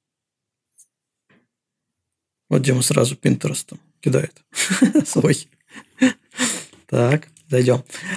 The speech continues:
А, вот, а, основная идея в том, что, а, так как они выбрали себе такое,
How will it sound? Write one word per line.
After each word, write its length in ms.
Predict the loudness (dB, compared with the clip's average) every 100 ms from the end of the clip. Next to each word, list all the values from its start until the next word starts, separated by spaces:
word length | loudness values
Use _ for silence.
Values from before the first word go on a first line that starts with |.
| -2
А, 340 | 0 0 -2 -4
вот, 340 | 0 2 2 2
а, 280 | 2 2 0 -2
основная 360 | 0 2 4
идея 200 | 4 4
в 60 | 2
том, 200 | 2 2
что, 840 | 0 0 4 6 4 4 2 0
а, 20 | 0
так 180 | 0
как 140 | 0 0
они 120 | 2
выбрали 380 | 2 0 0 -2
себе 320 | -2 0 0
такое, 480 | -2 -6 -2 -2 -6